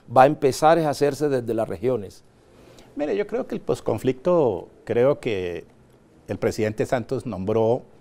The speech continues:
Speaker 2: para dirigir ese tema a Rafael Pardo, una persona que es tranquila, que ya tiene experiencia en estos procesos, como quiera que hace muchos años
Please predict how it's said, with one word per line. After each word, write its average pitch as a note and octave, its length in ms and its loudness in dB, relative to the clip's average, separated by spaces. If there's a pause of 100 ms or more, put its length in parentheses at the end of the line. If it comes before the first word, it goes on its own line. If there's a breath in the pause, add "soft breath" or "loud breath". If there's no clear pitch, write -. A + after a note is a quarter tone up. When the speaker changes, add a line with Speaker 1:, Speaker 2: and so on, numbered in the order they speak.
(140)
Speaker 2:
para G2 260 -2
dirigir F#2 600 -4
ese A2+ 220 -6
tema A2+ 500 -4 (140)
a F2 140 -4
Rafael F#2+ 320 -6
Pardo, A2 280 0
una A2 160 -6
persona G2 540 -6 (580 soft breath)
que G2+ 80 -2
es G2 160 -4
tranquila, G#2+ 680 0
que F2+ 400 -12 (160)
ya A#2+ 180 4
tiene B2 240 4
experiencia A2+ 640 0
en F2+ 80 -12
estos F#2+ 240 -10
procesos, C3+ 460 -4
como G2+ 200 -12
quiera B2 260 -8
que A2+ 100 -6
hace G#2+ 140 -8
muchos C3 240 -10
años B2+ 300 -6